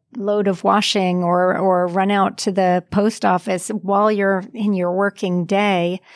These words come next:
has really sparked people to, um, to enjoy that flexibility. But there's going to be a point where leaders are, are going to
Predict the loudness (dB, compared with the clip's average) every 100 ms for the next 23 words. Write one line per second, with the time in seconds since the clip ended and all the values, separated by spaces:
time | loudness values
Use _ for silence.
0 | -20 -20 -20 -12 -4 -4 -2 -2 0 -2
1 | -4 -2 -2 -2 -8 -6 -4 -2 0 -2
2 | -4 -6 -4 -2 -2 -2 -4 -4 -6 -8
3 | -6 -4 -2 0 0 -2 -4 -6 -6 -6
4 | -4 0 0 -2 -4 -2 -2 -2 -6 -20
5 | -20 -10 -4 -2 -2 -2 0 0 0 -2
6 | -4 -2 0 0 -4 _ -4 -2 0 0
7 | 0 -2 -4 -6 _ -10 -6 -4 -2 0
8 | 0 -2 -8 -16 -10 -6 -6 -6 -4 -4
9 | -4 -4 -2 -2 -4 -4 -2 -2 -2 -6